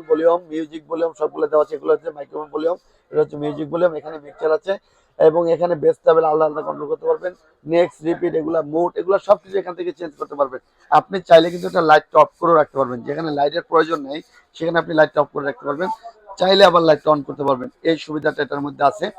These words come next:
এটার সাউন্ড কোয়ালিটি কিন্তু অনেক হেভি কোয়ালিটি সাউন্ড কোয়ালিটি। যারা খুব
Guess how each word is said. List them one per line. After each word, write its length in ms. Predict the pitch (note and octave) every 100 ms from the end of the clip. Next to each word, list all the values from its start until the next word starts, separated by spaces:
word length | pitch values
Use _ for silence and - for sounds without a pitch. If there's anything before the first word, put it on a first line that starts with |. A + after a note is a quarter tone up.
| - _ _ _ _ _ F#3+
এটার 240 | F3+ F#3 D#3
সাউন্ড 240 | D3 E3+ F#3 F3
কোয়ালিটি 260 | G3 F#3
কিন্তু 260 | F3+ F3 G#3
অনেক 360 | A#3 G3+ G#3 F3+
হেভি 180 | E3 F3
কোয়ালিটি 340 | F3+ F3 D3+ D3+
সাউন্ড 220 | D3+ C#3+
কোয়ালিটি। 240 | C#3+ B2+ A#2+ - _ _
যারা 240 | C3 F3+ G3
খুব 240 | - C3+